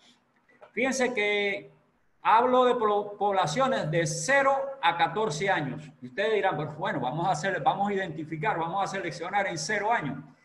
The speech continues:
Bueno, ustedes van a ver por qué razón está de cero a catorce años. Cuando nosotros incluimos de cero a catorce años es porque los potenciales que vamos a hacer en análisis están precisamente incluso antes de nacer. Y vamos a ver el por qué,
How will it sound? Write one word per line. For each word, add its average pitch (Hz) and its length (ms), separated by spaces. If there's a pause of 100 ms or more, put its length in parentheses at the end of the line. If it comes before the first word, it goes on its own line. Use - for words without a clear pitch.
(140)
Bueno, - 160
ustedes 190 240
van 214 160
a 214 40
ver 226 220
por 214 220
qué 220 100
razón 233 600 (360)
está 156 380
de 196 140 (340)
cero 226 340
a 185 80
catorce 151 440
años. 104 220 (180)
Cuando 151 180
nosotros 208 380
incluimos 214 460
de 196 80
cero 214 100
a 220 60
catorce 226 420
años 226 280
es 185 80
porque 175 300
los 170 140
potenciales 160 720
que 151 100
vamos 214 320
a 202 40
hacer 190 380
en 156 160
análisis 160 600 (400)
están 160 400
precisamente 214 880
incluso 185 580
antes 202 360
de 180 100
nacer. 143 420 (120)
Y 120 80
vamos 170 280
a 180 60
ver 190 140
el 160 180
por 127 260
qué, 214 400